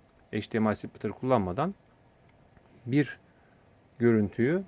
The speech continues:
birçok monitörden izleyebiliyorsunuz bu şekilde ağ üzerinden, ağ kullanarak. Tabi burada belli bir band genişliğini harcamış oluyor ağda. Yaklaşık yirmi megabit kadar bir band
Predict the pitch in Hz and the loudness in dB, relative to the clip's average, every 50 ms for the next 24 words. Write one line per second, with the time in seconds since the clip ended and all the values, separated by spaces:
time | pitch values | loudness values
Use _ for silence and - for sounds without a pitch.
0 | - 156 156 151 - - 123 107 - - 120 110 101 - 101 104 123 147 147 127 | -6 -4 -2 -2 -2 -2 -4 -4 -2 -2 -2 -2 -2 -2 -2 -2 -2 -2 -2 -2
1 | 110 113 113 104 98 95 85 - - 92 85 87 95 - - 90 - - 92 92 | 0 2 2 2 2 -2 -4 -6 -8 -8 -8 -8 -12 -12 -12 -12 -10 -10 -8 -8
2 | 95 - - 113 107 98 90 98 90 90 90 90 - 110 107 98 - - 95 87 | -6 2 4 4 4 4 2 -2 -4 -4 -4 -2 0 0 0 0 -2 -6 -10 -8
3 | 87 87 82 76 - - - - - - - - _ - 147 143 143 147 151 143 | -8 -10 -12 -14 -18 -20 -20 -20 -20 -20 -20 -16 _ -2 -2 -2 0 0 -2 0
4 | 123 135 147 160 156 - - _ - - - 127 135 139 143 143 131 139 139 135 | 0 2 0 0 0 -4 -10 _ -14 -4 0 0 2 2 2 0 2 2 2 2
5 | - - 127 120 117 - - 123 117 113 113 117 107 123 127 127 - - 107 98 | 0 0 0 0 0 0 0 0 2 4 4 4 2 0 -2 -2 0 0 2 2
6 | 98 95 95 92 92 95 110 127 135 131 123 117 - - 120 - - 113 - 123 | 4 4 4 4 2 2 4 2 4 4 2 0 0 -2 -6 -6 -6 -2 0 2
7 | 120 127 120 113 101 107 101 101 - - - 98 107 117 117 110 110 104 107 104 | 4 4 4 4 2 2 0 -2 -4 -4 -2 0 2 2 2 2 2 2 2 2
8 | 107 | 0